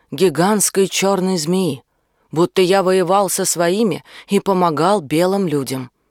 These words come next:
Много лет назад колониалисты захватили нашу землю. Мы до сих пор пытаемся восстановить и поддержать нашу традиционную жизнь. Ланьоки считал,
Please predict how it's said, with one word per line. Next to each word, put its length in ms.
Много 320
лет 240
назад 420
колониалисты 880
захватили 560
нашу 240
землю. 460
Мы 220
до 100
сих 180
пор 180
пытаемся 520
восстановить 560
и 40
поддержать 640
нашу 300
традиционную 760
жизнь. 380
Ланьоки 560
считал, 440